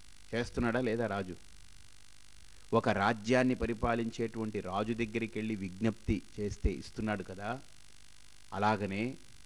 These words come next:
ఈ సృష్టికి అధిపతి అయినటువంటి ఆ పరమాత్మ ఎవరు తెలుసండి? అది నారాయణుడు, సగుణ బ్రహ్మ. ఆ నారాయణుడి వలన ఈ సృష్టి అంతా నడుస్తుంది.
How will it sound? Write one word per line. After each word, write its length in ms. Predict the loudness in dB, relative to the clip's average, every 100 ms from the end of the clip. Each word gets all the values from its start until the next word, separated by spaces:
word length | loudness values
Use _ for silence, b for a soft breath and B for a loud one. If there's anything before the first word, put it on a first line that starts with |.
| -14 -8
ఈ 160 | -6
సృష్టికి 680 | -4 -4 -4 -4 -4 -2 -2 -4 -2
అధిపతి 500 | 10 10 10 2 2
అయినటువంటి 640 | 2 0 -2 -2 -2 -2 -4
ఆ 120 | -4
పరమాత్మ 580 | -4 -2 -2 -2 -8 -14 -16 -16 0
ఎవరు 140 | 2 4
తెలుసండి? 420 | 4 4 2 2
అది 220 | 0 -2 -4 -12 -14 -6
నారాయణుడు, 560 | 0 0 0 -4 -8 -12 -14 -14 -16 -16 -16 -2 4
సగుణ 240 | 6 8 6
బ్రహ్మ. 300 | 2 -2 -4 -10 -14 -14 -16 -16 -16 -16 -14 -12 -12 -14 -16 -18 -6
ఆ 100 | 0
నారాయణుడి 580 | 0 2 2 4 4 4
వలన 240 | 2 0 -2
ఈ 100 | -4
సృష్టి 320 | -8 -4 -4
అంతా 160 | -4
నడుస్తుంది. 440 | -8 -10 -14 -16